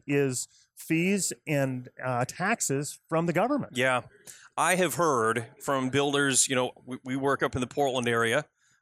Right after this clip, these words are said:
Speaker 2: Uh, I'm a contractor salesman up there, and some of the builders that I work with, uh, say that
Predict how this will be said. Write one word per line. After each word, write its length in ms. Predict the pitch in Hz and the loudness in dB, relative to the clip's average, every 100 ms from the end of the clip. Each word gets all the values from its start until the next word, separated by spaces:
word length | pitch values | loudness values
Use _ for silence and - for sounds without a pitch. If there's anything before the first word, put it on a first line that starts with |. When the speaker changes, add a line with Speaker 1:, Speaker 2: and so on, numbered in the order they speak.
| - | -6
Speaker 2:
Uh, 140 | 110 | -4
I'm 80 | 110 | -2
a 40 | |
contractor 460 | 113 127 117 120 110 | -2 0 0 0 0
salesman 360 | - 127 123 117 | 2 2 0 -2
up 100 | 117 | 0
there, 160 | 127 123 | 2 2
and 80 | |
some 160 | - 139 | 2 0
of 60 | 131 | 0
the 60 | |
builders 380 | 117 127 127 123 | 0 0 0 0
that 80 | 117 | 0
I 80 | 113 | 0
work 280 | 120 123 127 | 0 -2 0
with, 320 | 117 110 - - _ _ _ | -2 -2 -10 -18 _ _ _
uh, 260 | 113 110 113 | -2 0 0
say 320 | - - 160 | 2 2 4
that 180 | 147 147 | 2 0